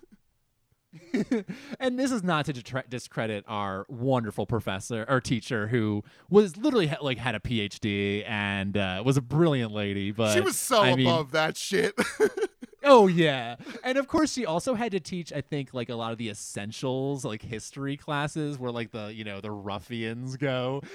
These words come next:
Speaker 1: So she was always just, like, pretty cool, even though, 'cause she was used to being, like, exasperated all the time. And, uh, even though, you know, as we're about to describe, Dan and I get up to hijinks in this class, uh,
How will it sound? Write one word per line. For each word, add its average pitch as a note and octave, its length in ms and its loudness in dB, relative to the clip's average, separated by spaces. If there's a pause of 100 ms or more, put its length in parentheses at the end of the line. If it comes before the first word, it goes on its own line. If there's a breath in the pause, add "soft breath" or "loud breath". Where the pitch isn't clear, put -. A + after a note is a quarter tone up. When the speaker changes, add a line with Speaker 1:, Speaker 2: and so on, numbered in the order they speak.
(100)
Speaker 1:
So - 140 -4
she G#3 180 -4
was G#3+ 160 0
always G#3+ 160 2
just, C4 140 -8
like, F#3 280 -8 (200)
pretty C4+ 180 -4
cool, D3+ 560 4
even C#3+ 160 -6
though, D3 160 -2
'cause F3+ 260 -6
she E3+ 80 -4
was C#3+ 140 -2
used C#3+ 220 -2
to D#3 80 -4
being, C3 180 -4
like, B2 140 -6
exasperated A2+ 920 0
all A2+ 180 4
the A#2 60 0
time. A#2 460 -4 (300 loud breath)
And, C3+ 300 -2
uh, A#2 320 2 (220 loud breath)
even A#3 260 0
though, F3 340 4 (320)
you F#3 160 -2
know, C3+ 200 0
as D3 240 2
we're C#3+ 80 4
about B2+ 180 2
to A#2+ 60 -4
describe, A2 360 -2
Dan B2+ 160 2
and C3 80 -2
I A2+ 60 -4
get A2 160 -2
up G2+ 100 -4
to - 80 -4
hijinks G2+ 520 -6
in A#2+ 120 -4
this A#2+ 100 -2
class, B2+ 560 -2 (240 loud breath)
uh, G#2+ 520 0